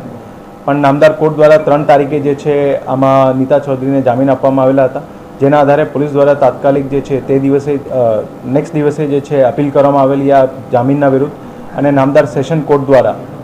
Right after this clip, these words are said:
તારીખ નવ જુલાઈ જે છે આ પોલીસની અપીલને ગ્રાહ્ય રાખીને એમની જામીન રદ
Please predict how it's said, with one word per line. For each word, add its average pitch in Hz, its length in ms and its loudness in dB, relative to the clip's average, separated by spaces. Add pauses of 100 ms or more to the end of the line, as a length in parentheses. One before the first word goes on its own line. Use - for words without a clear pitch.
(160)
તારીખ 143 300 2
નવ 151 200 4
જુલાઈ 139 320 2
જે 139 140 0
છે 135 420 -4
આ 139 260 6
પોલીસની 147 500 0
અપીલને 147 420 -2
ગ્રાહ્ય 127 300 4
રાખીને 131 420 0 (360)
એમની 143 240 -2
જામીન 135 360 2
રદ 135 80 4